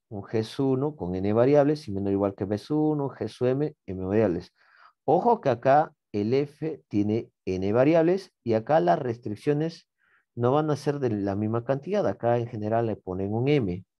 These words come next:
Las condiciones que se imponen acá que F, G uno y G sub M son de clase C uno. ¿Qué son de clase C uno? Que su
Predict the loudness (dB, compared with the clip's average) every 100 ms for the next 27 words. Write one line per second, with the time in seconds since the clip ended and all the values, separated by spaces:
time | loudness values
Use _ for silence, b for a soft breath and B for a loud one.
0 | _ _ _ _ _ _ _ _ _ _
1 | _ 0 2 2 0 0 0 0 -2 -2
2 | -2 0 0 0 -4 -4 -2 -2 -2 -2
3 | -2 -2 -2 -8 -6 -4 -2 -2 -6 -8
4 | -8 -4 -4 -4 -6 -6 -6 -4 -6 -4
5 | -6 0 2 2 -2 -4 -8 -6 -2 0
6 | 2 0 -2 -2 -2 -2 -4 -10 _ _
7 | _ _ _ 0 2 2 0 -2